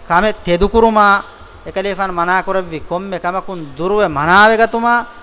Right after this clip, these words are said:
එකලේගේ ෆානු ශරඋ කුරෙව්වි ගොතම් මෙනුයි අල්ලාහන් අලකන් නුකුරුන්.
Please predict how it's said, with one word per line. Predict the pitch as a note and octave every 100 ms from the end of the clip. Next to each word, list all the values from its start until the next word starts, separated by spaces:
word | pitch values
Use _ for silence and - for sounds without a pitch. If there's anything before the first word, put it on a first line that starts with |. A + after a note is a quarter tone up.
| - - -
එකලේගේ | D#3 D#3 F#3 G3+ G#3+ G#3+ G3
ෆානු | F#3 G3+ F#3+
ශරඋ | - D#3+ E3+ G#3
කුරෙව්වි | G3+ G3+ G3 F#3
ගොතම් | D#3+ D#3+ G3
මෙනුයි | G3 F#3+ G3
අල්ලාහන් | E3 E3 E3 D3+
අලකන් | C3+ C#3
නුකුරුන්. | C3+ C3 B2+